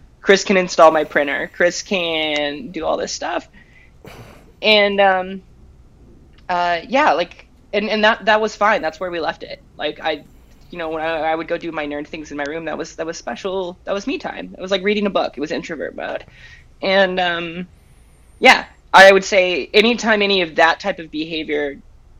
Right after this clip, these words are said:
Speaker 2: w-, like, ha-, for whatever reason was brought up in polite conversation with some sort of a, a, adult or authority figure, it, it, ninety-nine percent of the time it was, "We don't understand this. It must be bad. Don't do it. Stop."
Speaker 1: Wow.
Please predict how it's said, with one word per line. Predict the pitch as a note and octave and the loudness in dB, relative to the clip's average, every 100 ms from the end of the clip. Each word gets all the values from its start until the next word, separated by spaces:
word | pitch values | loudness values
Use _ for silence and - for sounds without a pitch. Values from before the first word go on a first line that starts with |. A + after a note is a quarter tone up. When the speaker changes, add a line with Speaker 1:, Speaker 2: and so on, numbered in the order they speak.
| _ _ - B3 _ - - - | _ _ -20 -20 _ -20 -20 -18
Speaker 2:
w-, | F#3+ F3 C3 | -14 -12 -10
like, | G3 F3+ | 0 0
ha-, | E3+ - A3 - | 0 -2 0 -2
for | - | 0
whatever | G#3 A3+ G#3+ G3 | 4 6 6 4
reason | F#3+ F#3+ F3 | 2 -4 -6
was | D#3+ | -8
brought | - D3+ D3 | 2 4 4
up | D3 | 2
in | D#3+ | -4
polite | - B2 - | -6 -6 -4
conversation | D#3+ D#3 D#3+ D3 E3 E3 | -4 -4 -8 -10 -12 -12
with | C#3 | -10
some | D#3+ D#3 | -8 -8
sort | F3 D3+ | -6 -6
of | |
a, | D3 - - | -6 -10 -12
a, | E3+ - | -12 -8
adult | D#3 D#3 D3 - | -8 -4 -4 -4
or | D3+ | -4
authority | C#3+ - D3 D#3+ | -6 -6 -8 -8
figure, | F#3 G#3 G3 A3+ B3+ - - _ _ | -10 -10 -6 -6 -6 -14 -20 _ _
it, | - F#3 - | -2 -2 -2
it, | C#3 - D#3 | -6 -8 -12
ninety-nine | F3 F3+ G3+ G3 F#3 F3 F3 | -6 0 0 0 -2 -4 -6
percent | D#3+ D#3+ | -10 -8
of | C#3+ | -8
the | C3+ | -8
time | D#3+ D#3 D3+ | -8 -6 -8
it | - | -8
was, | - E3+ D#3+ E3 - - - - | -2 0 0 -4 -14 -20 -20 0
"We | G3 | 6
don't | G3 | 6
understand | D#3+ E3+ - D#3+ D3+ | 6 0 -2 -2 0
this. | D3 D3+ | 0 -2
It | |
must | D3 C#3+ - | -2 -4 -4
be | |
bad. | D3 C#3+ - | -2 -2 0
Don't | C#3+ C#3 | -4 -8
do | - - | -8 -10
it. | - | -10
Stop." | - - - - | -10 -10 -10 -12
Speaker 1:
Wow. | A2+ A2 | -12 -12